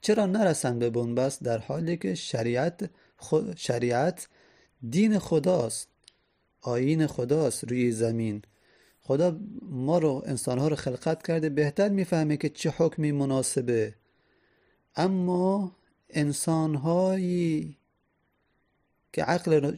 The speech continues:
عقلشون وارون هست میان می‌گن نه، ما اون شرعی که خدا آورده، احکاماتی که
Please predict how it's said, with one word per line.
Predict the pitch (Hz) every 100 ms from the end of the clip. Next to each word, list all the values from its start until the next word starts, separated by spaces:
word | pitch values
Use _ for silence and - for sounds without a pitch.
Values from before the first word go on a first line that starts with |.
| -
عقلشون | 160 165 135 - 131
وارون | 117 120 123 131 131
هست | 165 190 - - - - _
میان | 127 143 156
می‌گن | 147 147 147
نه، | 139 131
ما | 123 139 175 180 - 151 - - - _ _ _ _ _ _ _ _ _ _ _ _ _ _ _ _ _ _
اون | - 160 165 151 139 127 123 - _ _ _ _ _ _
شرعی | - - 208 208 160 143
که | - 143 123 113 120
خدا | - - 143 139 151 175 202 208 196 _ _ _ _ _ _ _ _ _ _
آورده، | 143 143 131 127 113 120 123 135 151 - -
احکاماتی | 131 - - 127 139 165 - 143
که | - 123 120